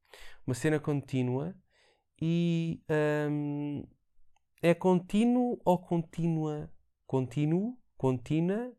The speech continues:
contínua da escola. E as universidades têm? Eu não sei, eu não fui a uma universidade. Você, mas vocês acham que o quê, caralho? Eu não vou, mano. Ah, não vou, não.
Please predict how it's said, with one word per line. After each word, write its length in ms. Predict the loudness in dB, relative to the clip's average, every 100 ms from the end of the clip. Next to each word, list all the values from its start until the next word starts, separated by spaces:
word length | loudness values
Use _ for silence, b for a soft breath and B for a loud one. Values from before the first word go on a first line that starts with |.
| -4
contínua 800 | -2 -2 0 0 0 -2 -4 -10 _ _ _
da 100 | -2
escola. 480 | -2 0 -2 -2 -10 -18 _ _ _ _ _ _ _ _ _ _ _ _ _ _ _ _ _ _ _ _ -6
E 60 |
as 100 | -2
universidades 800 | 0 0 0 0 2 4 0 -2
têm? 340 | 2 2 0 -6
Eu 120 | -4
não 100 | -4
sei, 140 | -2
eu 60 | -2
não 120 | -2
fui 180 | -2 -6
a 40 |
uma 140 | -6 -6
universidade. 440 | -6 -8 -12 -12
Você, 320 | -8 -6 -4 0
mas 220 | 0 2
vocês 480 | 0 2 4 6 10
acham 640 | 10 10 0 -2 -2 -6 _ _ _ _ b b b b 8
que 340 | 12 12 10 4 10
o 140 | 10 12
quê, 220 | 8 8
caralho? 840 | 8 10 12 12 10 8 6 -2 -12 _ _ _ _ _ _ _ _ _ _ _ -10
Eu 100 | -4
não 100 | -2
vou, 160 | 2 2
mano. 320 | 0 -6 -10 _ _ _ _ _ _ -20 -20 _ _ _ _ _ _ _ _ _ -4
Ah, 100 | 0
não 160 | 0
vou, 180 | 0 0
não. 340 | 0 0 -4